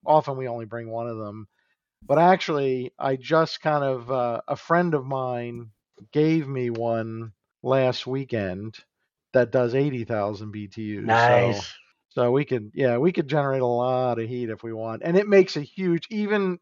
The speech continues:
Speaker 1: even though, even though the tent is quite open, and like Bill said, if it's breezy, there's quite a bit of airflow going through there. But even with, like, especially if you put, like, just two sides on,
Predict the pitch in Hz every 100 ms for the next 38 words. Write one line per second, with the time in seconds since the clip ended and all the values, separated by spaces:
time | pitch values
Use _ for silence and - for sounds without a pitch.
0 | _ 214 220 233 214 196 180 180 175 180
1 | 170 _ _ _ _ 262 233 226 196 175
2 | 160 196 190 147 135 - 196 160 165 165
3 | - 123 131 139 139 156 165 156 139 123
4 | 123 117 113 165 156 120 110 110 120 -
5 | - 165 160 151 135 135 127 127 139 139
6 | 131 117 120 117 117 110 123 120 117 117
7 | 156 208 214 185 165 151 143 143 - 185
8 | 180 151 143 160 147 135 139 135 - 175
9 | 180 - 180 180 180 180 180 180 185